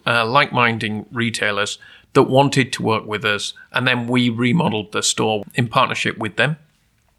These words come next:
and actually set the benchmark of what that looks like. And that was having the right own brand, having the right adjacencies, having the right look and feel in the store, having a much more modern environment,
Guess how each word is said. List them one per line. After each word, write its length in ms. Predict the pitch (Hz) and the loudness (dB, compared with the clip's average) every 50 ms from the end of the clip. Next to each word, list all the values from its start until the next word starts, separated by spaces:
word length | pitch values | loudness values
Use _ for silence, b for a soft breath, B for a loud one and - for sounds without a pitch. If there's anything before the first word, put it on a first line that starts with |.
| _ - - | _ -6 -4
and 120 | 127 131 | 0 0
actually 380 | 131 131 - - - - 127 110 | 0 0 0 -2 -4 -4 -4 -4
set 320 | - - 131 120 - - | -2 0 0 0 -2 -2
the 80 | 131 117 | -4 -2
benchmark 640 | 117 113 113 113 - - - 110 110 104 - - - B B B B B B B B | -2 -2 -2 -2 -4 -2 2 2 2 2 2 -2 -12 B B B B B B B B
of 140 | - 117 107 | -2 0 0
what 300 | 117 120 117 120 120 120 | 0 2 4 4 4 4
that 240 | - 113 - - - | 0 -2 -2 -2 -4
looks 280 | 151 147 - - - - | -8 -6 -6 -6 -6 -2
like. 300 | 110 101 98 - - - | 0 0 0 0 -2 -4
And 100 | 104 110 | 0 0
that 240 | 113 - - - _ - | 0 0 -2 -8 _ -10
was 460 | - 117 110 107 107 104 - - - b b b b b - 123 | -4 -2 0 0 0 -2 -4 -8 -12 b b b b b -4 -2
having 220 | 113 120 113 110 | 0 0 0 0
the 60 | 104 101 101 | 0 0 0
right 100 | 95 - - | 0 -2 2
own 200 | - 123 135 135 | 2 2 4 4
brand, 360 | 127 135 131 123 123 123 113 - | 2 2 2 2 2 0 -4 -4
having 300 | - 110 98 101 104 101 | -4 -4 -4 -4 -6 -6
the 80 | 101 | -4
right 200 | 98 101 98 95 | -2 -2 -2 -2
adjacencies, 880 | - 101 - - 127 127 127 - - 135 123 113 - - 120 107 104 - - - | -4 -8 -2 0 0 0 0 0 -2 -2 -2 -2 -2 -2 -2 -2 -4 -4 -4 -4
having 240 | 113 - 110 104 104 | -4 -4 -4 -6 -6
the 80 | 104 | -4
right 220 | 101 101 101 - - | -2 -2 -2 -2 -4
look 180 | 110 107 - - | -8 -8 -6 -8
and 120 | 104 101 | -8 -8
feel 260 | - - 110 104 104 | -6 -6 -6 -4 -4
in 120 | 104 98 101 | -6 -8 -8
the 60 | 98 | -10
store, 420 | - - - 139 135 131 127 117 - | -10 -6 -2 -2 0 0 0 0 -2
having 220 | 120 117 - 107 | -4 -4 -4 -6
a 40 | 110 | -6
much 360 | 110 120 139 160 151 151 - | -2 2 2 2 2 0 -4
more 140 | - 117 110 | -4 -4 -4
modern 340 | 110 110 110 110 104 104 104 | -2 -2 -4 -4 -2 -2 -2
environment, 680 | 104 98 95 107 120 117 120 120 117 117 117 113 117 | -2 -4 -2 2 4 4 6 4 4 2 0 -2 -2